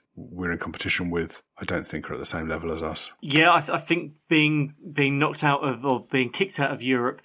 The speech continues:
Speaker 2: gives us a really big advantage that we can focus on, on domestic matters. We'll have to see how far we progress in the, in the cups. I mean, I, I still think realistically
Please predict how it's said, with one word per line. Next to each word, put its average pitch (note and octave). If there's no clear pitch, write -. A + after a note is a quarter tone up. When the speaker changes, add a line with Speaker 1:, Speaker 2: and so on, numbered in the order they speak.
Speaker 2:
gives C3+
us C3
a A#2+
really C#3+
big C#3
advantage B2+
that C#3
we C3+
can B2+
focus B2
on, A#2
on C3
domestic A#2
matters. A#2+
We'll C#3+
have C3+
to -
see D3
how B2+
far B2
we A#2+
progress A#2
in A2+
the, A2
in B2+
the G#2+
cups. C3
I C3
mean, B2
I, A#2+
I -
still -
think C3
realistically B2+